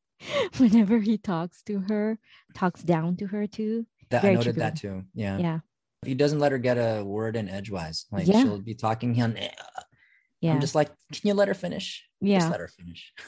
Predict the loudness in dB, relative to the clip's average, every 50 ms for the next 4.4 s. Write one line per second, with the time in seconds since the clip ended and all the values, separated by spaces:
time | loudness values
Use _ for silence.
0 | -6 -6 -6 -6 -10 -16 -16 _ _ _ _ _ _ _ _ _ _ 0 0 2
1 | 0 0 -4 _ _ -2 -2 2 4 6 6 6 6 6 4 2 2 -2 -6 -14
2 | -6 -2 0 0 2 0 0 -2 _ _ _ _ _ _ -12 -12 -8 -4 -2 -2
3 | 0 0 0 -2 -2 0 0 2 2 2 0 0 0 0 2 2 0 -2 -6 -12
4 | _ -8 -8 -6 -4 -4 -4 -4